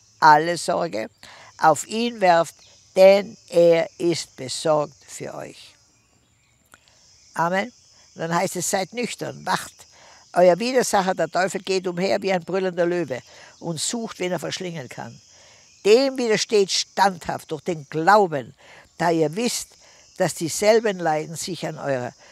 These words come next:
Bruderschaft in der Welt vollziehen.“ Okay, und dann heißt es, „Der Gott aller Gnade aber, der euch berufen hat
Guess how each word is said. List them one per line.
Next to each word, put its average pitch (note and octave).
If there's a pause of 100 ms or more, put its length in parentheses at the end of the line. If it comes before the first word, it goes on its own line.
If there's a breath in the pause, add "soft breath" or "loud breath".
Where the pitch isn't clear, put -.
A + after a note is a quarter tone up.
(160 loud breath)
Bruderschaft G3+
in D#3
der D3+
Welt D3
vollziehen.“ B2+ (1160)
Okay, D#3+ (460 loud breath)
und E3
dann E3+
heißt F#3
es, F#3
„Der F#3
Gott -
aller G3
Gnade G3
aber, E3
der F3
euch F3
berufen F#3+
hat C#3+